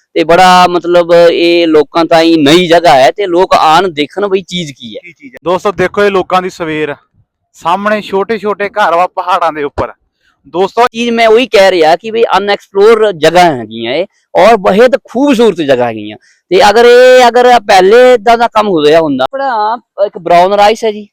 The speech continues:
Speaker 2: ਅੱਛਾ ਜੀ।
Speaker 1: ਅੱਜ ਕੱਲ ਦੇ, ਅਹ, ਸੀਜ਼ਨ ਦਾ ਬ੍ਰਾਊਨ ਰਾਈਸ, ਅਲਸੀ, ਅਲਸੀ ਤੁਸੀਂ ਸੁਣਿਆ ਹੋਣਾ।
Speaker 2: ਹਾਂ, ਅਸੀਂ ਸੁਣਿਆ ਭਾਜੀ।
Speaker 1: ਹਾਂਜੀ, ਅਲਸੀ ਦੀ ਖੇਤੀ ਹੈ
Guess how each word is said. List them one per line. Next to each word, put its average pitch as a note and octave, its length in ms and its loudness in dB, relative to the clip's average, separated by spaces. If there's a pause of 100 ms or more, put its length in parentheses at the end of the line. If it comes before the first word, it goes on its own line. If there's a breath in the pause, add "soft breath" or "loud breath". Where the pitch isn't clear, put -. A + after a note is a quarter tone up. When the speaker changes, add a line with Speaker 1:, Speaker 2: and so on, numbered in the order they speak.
Speaker 2:
ਅੱਛਾ F3 200 -18
ਜੀ। D#3 120 -4
Speaker 1:
ਅੱਜ F3 80 -6
ਕੱਲ F#3 220 -6
ਦੇ, F#3+ 540 -6
ਅਹ, D#3+ 680 -4
ਸੀਜ਼ਨ F3 400 -8
ਦਾ E3 100 0
ਬ੍ਰਾਊਨ C#3 340 -4
ਰਾਈਸ, D3+ 400 -4 (380)
ਅਲਸੀ, E3+ 380 -4 (400)
ਅਲਸੀ D#3 180 -10
ਤੁਸੀਂ F3 220 -12
ਸੁਣਿਆ - 240 -4
ਹੋਣਾ। F4 200 -2
Speaker 2:
ਹਾਂ, G#3+ 80 -6
ਅਸੀਂ G#3 140 -18
ਸੁਣਿਆ A#3 240 -16
ਭਾਜੀ। A#3+ 180 -16
Speaker 1:
ਹਾਂਜੀ, C#3+ 260 -10 (120)
ਅਲਸੀ D#3 260 -12
ਦੀ F#3 120 -16
ਖੇਤੀ F#3+ 480 -12
ਹੈ F3+ 180 -4